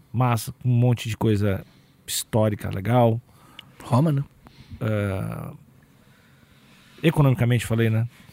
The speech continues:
Speaker 1: Legal.
Speaker 2: <laughs>
Speaker 1: Eu não queria nascer num país muito, muito, muito fudido já. Brasil já é
Speaker 2: Lógico.
Speaker 1: difícil. Ah,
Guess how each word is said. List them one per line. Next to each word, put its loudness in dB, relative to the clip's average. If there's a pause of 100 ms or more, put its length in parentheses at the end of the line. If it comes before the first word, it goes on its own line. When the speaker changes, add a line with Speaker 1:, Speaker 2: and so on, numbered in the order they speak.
(220)
Speaker 1:
Legal. 0 (260)
Speaker 2:
<laughs> 0
Speaker 1:
Eu 4
não 2
queria 4
nascer 4
num 6
país 4
muito, 6
muito, 4
muito 4
fudido 0
já. 0 (240)
Brasil 2
já 2
é 10
Speaker 2:
Lógico. 6
Speaker 1:
difícil. -12 (840)
Ah, -2